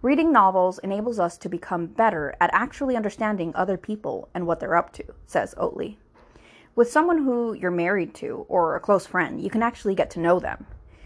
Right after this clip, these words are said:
Reading fiction enables you to sample across a much wider range of possible people and come to the understanding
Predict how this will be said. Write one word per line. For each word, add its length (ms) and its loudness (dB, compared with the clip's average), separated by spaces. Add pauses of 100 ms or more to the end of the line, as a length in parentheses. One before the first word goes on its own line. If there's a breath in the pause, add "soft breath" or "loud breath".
(180 soft breath)
Reading 240 2
fiction 400 -2
enables 360 -2
you 120 -4
to 120 -12
sample 600 0 (140)
across 520 0
a 60 -6
much 500 -4
wider 420 0
range 560 -4
of 140 -12
possible 460 -2
people 500 -10 (300 loud breath)
and 160 -2
come 220 4
to 120 -4
the 160 0
understanding 840 -4